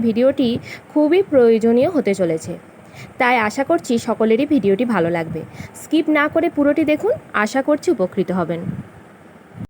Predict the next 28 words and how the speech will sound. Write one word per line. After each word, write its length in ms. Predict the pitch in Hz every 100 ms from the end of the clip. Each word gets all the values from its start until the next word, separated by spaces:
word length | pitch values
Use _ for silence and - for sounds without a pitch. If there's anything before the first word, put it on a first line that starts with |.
| _ _ _ -
টিউবার 380 | 302 311 349 370
প্রতিস্থাপন 600 | 285 285 349 - 349 349 359 285
করার 240 | 277 302 302
মাত্র 200 | 311 339 247
দশ 220 | 220 226 226
দিনের 260 | 294 320 320
মধ্যে 280 | 269 254 349
ফুল 200 | 247 196
পেলাম। 240 | 185 175 175 185 - - - 277
একটা 200 | - 330
দুটো 220 | 330 320 294
নয়, 180 | 196 185 190 254
বেশ 220 | 311 370 -
কতকগুলো। 480 | 208 196 185 185 170 - - - -
ছোট 220 | 311 311 339 - 302
ও 20 | 311 247
বড় 180 | 247 285 294
পাত্র 220 | 294 330 392 269
দুটোই 280 | 240 240 294
ব্যবহার 340 | 220 190 196 190
করেছি, 360 | 185 180 - 180 - - - 247
দুটোতেই 460 | 294 403 403 262 294 -
খুব 120 | 403 -
তাড়াতাড়ি 400 | 247 214 220 302 302
রেজাল্ট 260 | 202 175 156
পেয়েছি। 320 | 175 170 185 175 - - 214
গোবর 260 | 214 233 262
সার 160 | 311